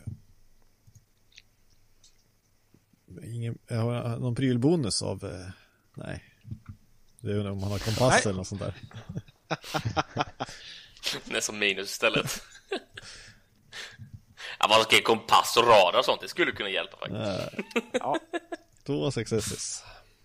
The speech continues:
Speaker 3: Det är
Speaker 2: Två
Speaker 3: bra.
Speaker 2: successes. Okej, bra. Eh, kolla över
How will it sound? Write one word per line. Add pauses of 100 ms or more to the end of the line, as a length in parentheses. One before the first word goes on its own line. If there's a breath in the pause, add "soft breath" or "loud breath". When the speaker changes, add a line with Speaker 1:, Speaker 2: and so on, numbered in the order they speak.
(1120 soft breath)
Speaker 3:
Det
är
Speaker 2:
Två
Speaker 3:
bra.
Speaker 2:
successes.
Okej,
bra. (320 loud breath)
Eh,
kolla (100)
över